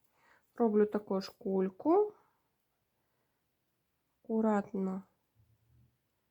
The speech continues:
її притоптуємо. І прикріплюємо до нашої голови і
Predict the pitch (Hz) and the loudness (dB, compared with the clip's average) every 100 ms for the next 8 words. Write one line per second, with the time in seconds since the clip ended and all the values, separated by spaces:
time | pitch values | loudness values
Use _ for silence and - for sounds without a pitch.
0 | _ _ _ _ _ _ 220 220 214 208 | _ _ _ _ _ _ -6 -4 -2 -4
1 | 208 220 196 - - - - - 226 254 | -4 -6 -8 -6 -8 -8 -10 -2 2 6
2 | 302 381 - _ _ _ _ _ _ _ | 6 4 0 _ _ _ _ _ _ _
3 | _ _ _ _ - _ _ _ _ _ | _ _ _ _ -20 _ _ _ _ _
4 | _ _ _ _ _ _ _ _ _ _ | _ _ _ _ _ _ _ _ _ _
5 | _ _ _ _ _ _ _ _ _ _ | _ _ _ _ _ _ _ _ _ _
6 | _ _ _ _ _ _ _ _ - 240 | _ _ _ _ _ _ _ _ -4 -2
7 | 311 233 214 - 208 254 - 240 220 214 | -2 -6 -8 -4 -2 -2 0 0 2 2
8 | 214 - _ _ _ _ _ _ _ _ | 0 -4 _ _ _ _ _ _ _ _
9 | _ _ _ 220 202 220 247 202 196 220 | _ _ _ -8 0 4 6 4 2 0
10 | - 220 208 202 196 208 214 208 202 208 | -2 -2 0 2 2 0 0 -2 -2 0
11 | 220 285 294 - _ - 220 254 | 2 2 0 -4 _ -8 -6 -6